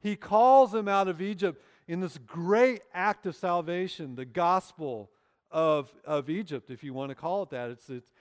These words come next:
it's the good news of them being called out of slavery in Egypt. And they, they go into the promised land,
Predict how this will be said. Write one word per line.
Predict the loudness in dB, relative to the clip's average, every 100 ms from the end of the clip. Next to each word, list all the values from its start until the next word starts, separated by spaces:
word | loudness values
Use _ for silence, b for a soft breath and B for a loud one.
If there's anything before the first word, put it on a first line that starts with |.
| _
it's | -20 -16
the | -14
good | -6 0 0
news | 0 -4 -4 -6
of | -8
them | -6 -8 -6
being | -6 -6
called | -6 -2 0 0
out | -2 -4
of | -6
slavery | -6 -4 -4 -6
in | -6
Egypt. | -6 -6 -6 -8 b b b
And | -6 -2
they, | -2 -4 _ _ 2
they | 2
go | 4 2 6 8 8
into | 4 0 -2
the | -2
promised | -2 0 0 -4 -8
land, | -6 -4 -2 -4